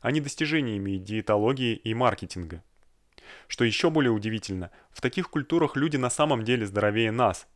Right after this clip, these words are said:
то есть меньше страдают от проблем со здоровьем, связанных с питанием. Самый известный пример подобного рода — так называемый французский парадокс. Впрочем, как отмечает Пол Розен, сами французы вообще не видят в этом никакого парадокса.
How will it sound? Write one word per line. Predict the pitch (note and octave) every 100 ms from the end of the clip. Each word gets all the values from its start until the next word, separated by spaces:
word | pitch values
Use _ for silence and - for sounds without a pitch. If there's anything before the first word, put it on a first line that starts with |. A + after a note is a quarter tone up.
| _ _
то | A#2+
есть | G#2 -
меньше | A#2+ D3 -
страдают | - A2 A2+ B2 A2
от | -
проблем | - G#2+ A2+ A2+
со | A2
здоровьем, | G2+ G2+ A2+ A2+ F#2+
связанных | - G2+ G2+ G2+ -
с |
питанием. | - A#2 B2 F2+ D#2+ - - _ _ _
Самый | - F#3 F#3+
известный | C#3+ B2 D#3 C#3
пример | A#2+ A#2 C3
подобного | - A2 A2+ A2+ G#2+
рода — | A#2 D#3+ A#2+ F#2 - - _
так | E3 E3+
называемый | D3 C#3 C#3+ C#3+ C3+ B2
французский | - B2+ B2 C3+ B2+ A#2+
парадокс. | B2 B2+ C#3+ F#2+ - - _ _ _ _ _
Впрочем, | - - C3 C3+ A2+
как | G#2 G2
отмечает | G#2+ G#2+ - A2+ -
Пол | A#2 G#2+
Розен, | C#3 C#3+ G#2+ - -
сами | - C#3 D3
французы | - B2+ - C#3 B2+ G#2
вообще | A2+ C3 -
не | F3 G#2
видят | G2 G2
в | G2+
этом | A2+ G2+
никакого | F#2+ G2 F#2+ G2 G2
парадокса. | F#2+ G#2+ G#2 - -